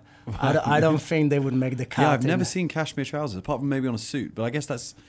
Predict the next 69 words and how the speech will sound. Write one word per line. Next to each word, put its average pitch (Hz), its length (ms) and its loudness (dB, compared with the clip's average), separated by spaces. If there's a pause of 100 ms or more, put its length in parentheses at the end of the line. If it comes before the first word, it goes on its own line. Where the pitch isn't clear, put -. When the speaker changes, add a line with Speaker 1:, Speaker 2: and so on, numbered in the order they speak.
(160)
Speaker 2:
usually 123 240 -2
cashmere 113 360 -4
wool. 117 180 0
Were 101 40 -2
they 107 140 -2
Speaker 1:
Yeah. 156 140 2
Speaker 2:
pure, 139 160 2
pure 143 240 0
cashmere? - 420 -4
Speaker 1:
Well, 196 240 4
they're, 226 240 6
like, 202 180 2
knitted, 185 340 0
so, 165 220 2
like, 147 320 0
Speaker 2:
Wow. 196 220 -2
Speaker 1:
i-, 160 120 -4
is, 156 260 0
is, 151 260 -2
uh, 143 280 2
is 143 140 -2
what 190 140 2
you 156 160 0
use 156 100 -2
for 151 140 -6
the 131 80 -4
jumper. 139 640 -2
And, 113 140 -2
Speaker 2:
Okay. 127 200 0
Speaker 1:
and, 131 260 0
um, 127 460 0
Speaker 2:
<laughs> - 100 -12
Speaker 1:
i-, 156 400 -2
Speaker 2:
Oh, 151 140 6
I 147 60 6
Speaker 1:
if 135 60 2
you 165 180 4
Speaker 2:
see. 185 40 6
Speaker 1:
do - 60 6
it 117 80 6
on 139 100 8
a - 40 6
Speaker 2:
Wow. - 60 2
Speaker 1:
trousers, 180 420 2
it 156 100 2
looks 147 220 -2
like 135 160 -4
a 127 40 -4
pajama. 120 540 -4
So 160 160 -4
they're 156 140 4
Speaker 2:
Yeah. 156 140 0
Speaker 1:
very 220 100 4
comfortable, 131 580 0
but 131 200 -2
not 165 260 4
for 151 280 2
the 139 160 0
Speaker 2:
Fine. 107 300 -2 (260)
Speaker 1:
classic 127 400 -2
market. 113 400 -6
Speaker 2:
Are 110 80 -2
there 117 140 0
still 131 240 -2
some 123 160 -2
of 120 80 0
those 120 180 -2
knocking 117 300 -6
about? 113 280 -6